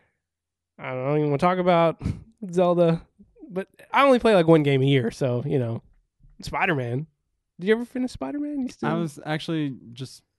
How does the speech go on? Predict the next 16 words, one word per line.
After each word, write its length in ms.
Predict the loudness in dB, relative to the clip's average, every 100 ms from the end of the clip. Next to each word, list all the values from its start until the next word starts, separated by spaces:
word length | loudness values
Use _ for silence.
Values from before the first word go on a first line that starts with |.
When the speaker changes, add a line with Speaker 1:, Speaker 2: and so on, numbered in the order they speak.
| _ -6
Speaker 2:
played 200 | -4 -4
it 140 | -8
for 140 | -12 -10
a 40 |
few 140 | -8
minutes 240 | -8 -10 -14
before 220 | -12 -10
you 140 | -8
got 180 | -8 -12
here 260 | -12 -12 -14 _
tonight 460 | -12 -10 -10 -12
for 80 | -12
the 60 | -14
first 280 | -14 -16 -16
time 240 | -14 -14
in 220 | -16 -18